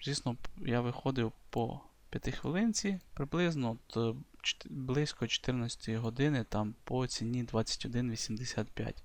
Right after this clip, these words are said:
Також непоганий трейд, але я б сказав, що це тільки-тільки сьогодні, е, в акції відбувся от вихід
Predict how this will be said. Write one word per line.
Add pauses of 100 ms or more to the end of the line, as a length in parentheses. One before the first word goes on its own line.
(100)
Також
непоганий
трейд,
але
я
б
сказав,
що
це (120)
тільки-тільки
сьогодні, (100)
е,
в
акції
відбувся
от
вихід